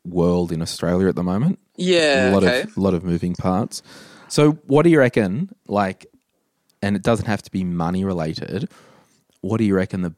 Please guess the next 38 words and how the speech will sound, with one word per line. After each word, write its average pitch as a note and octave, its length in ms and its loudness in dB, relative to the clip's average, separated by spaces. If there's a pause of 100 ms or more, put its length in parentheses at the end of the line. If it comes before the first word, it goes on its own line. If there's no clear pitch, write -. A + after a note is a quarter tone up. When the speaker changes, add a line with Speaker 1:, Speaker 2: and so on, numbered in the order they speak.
(140)
Speaker 1:
best F2+ 240 -4
thing E2+ 180 -4
you've D#2 160 -8 (140)
ever E2+ 180 -4
done? D2 380 -8 (260)
Speaker 2:
Ooh, E3+ 400 0 (220)
um, A3 480 -4 (580)
look, F#3+ 320 0 (100)
uh, - 100 -4 (260)
um, F3 400 -4
definitely F#3+ 420 -6
my D3 360 -2 (200)
biggest D3+ 320 -10
joy D3 160 -2
in C#3+ 100 -6
life C#3 280 -6
is C3+ 80 -8
I C3 180 -2
own C3+ 80 -6
a C4+ 60 -10
caravan. C#3+ 640 -6 (260)
Speaker 1:
Nice. - 80 -8 (200)
Speaker 2:
Um, C3+ 340 -8
so - 240 -2
I C#3+ 140 0
love C#3+ 240 -2
to E3+ 120 -8
travel. E3+ 640 -2
Um, C#3 480 -4 (500)
yeah, D#3 220 2
so D#3+ 140 0
last D#3 380 -2
year C#3+ 480 -2
the C#3 80 -10
boys C3+ 280 -6
and B2 80 -6
I, C3+ 240 -2
we C#3 340 -6